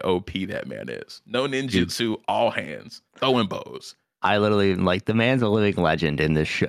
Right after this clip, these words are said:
Speaker 2: in this, you know, universe, and I'm so excited to see where it goes.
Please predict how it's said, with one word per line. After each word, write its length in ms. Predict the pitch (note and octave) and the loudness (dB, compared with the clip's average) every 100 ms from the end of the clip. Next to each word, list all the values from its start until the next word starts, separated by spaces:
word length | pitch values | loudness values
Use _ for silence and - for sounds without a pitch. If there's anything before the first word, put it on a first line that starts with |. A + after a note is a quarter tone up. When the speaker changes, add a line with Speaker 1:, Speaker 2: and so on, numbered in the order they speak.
| - | -2
Speaker 2:
in 180 | F#2 F#2 | 0 2
this, 280 | F2 E2+ | 0 0
you 80 | G2+ | 0
know, 100 | E2+ | 0
universe, 600 | E2+ F2 E2 E2+ E2 - - | 2 2 2 0 0 -4 -2
and 320 | E2+ D#2+ E2 - | 0 2 0 -2
I'm 140 | F2 | -2
so 180 | - E2+ | 0 -2
excited 300 | E2 E2 D#2+ | 0 -2 -2
to 60 | D2+ | -2
see 120 | D#2+ | -2
where 140 | D#2+ | -2
it 80 | E2 | 0
goes. 320 | E2+ D#2+ - | 0 0 -2